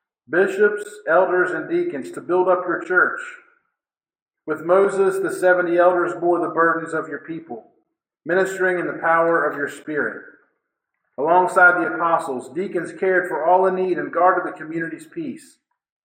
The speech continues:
In church, deacons, elders,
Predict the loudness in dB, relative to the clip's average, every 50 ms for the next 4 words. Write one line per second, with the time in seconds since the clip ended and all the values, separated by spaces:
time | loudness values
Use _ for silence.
0 | _ _ _ _ _ _ _ _ -18 -18 -16 -6 2 4 4 4 4 0 -2 -4
1 | -8 -12 -14 -16 -20 _ _ _ _ _ _ _ _ -10 -8 -6 -6 -4 -4 -4
2 | -4 -4 -8 -10 -12 -14 -18 -20 _ _ _ -4 -2 0 0 0 0 -2 -4 -4
3 | -4 -6 -10